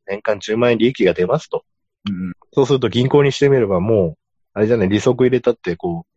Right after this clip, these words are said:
Speaker 1: 会社が、利益が、ね、利息払ったって残った十万円出てるから、優良企業じゃない。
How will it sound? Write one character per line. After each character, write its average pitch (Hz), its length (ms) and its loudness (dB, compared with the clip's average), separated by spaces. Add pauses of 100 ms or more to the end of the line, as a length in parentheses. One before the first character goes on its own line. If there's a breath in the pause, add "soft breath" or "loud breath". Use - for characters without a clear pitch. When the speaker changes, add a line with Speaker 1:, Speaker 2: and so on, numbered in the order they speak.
(220)
Speaker 1:
会 117 180 -2
社 110 120 0
が、 110 220 -2
利 117 140 0
益 123 180 -4
が、 90 240 0 (380 soft breath)
ね、 110 160 2
利 104 100 0
息 117 200 0
払 120 180 -2
っ 113 40 -4
た - 100 -2
っ - 20 -12
て 90 100 -12
残 98 240 -2
っ - 40 -6
た 92 120 -4
十 98 200 -4
万 110 160 2
円 110 80 0
出 110 120 0
て 104 100 0
る 87 80 -2
か 90 100 -6
ら、 85 240 -2
優 120 120 0
良 139 140 0
企 185 160 -4
業 135 100 2
じ - 100 -6
ゃ - 20 -12
な - 80 -18
い。 - 40 -20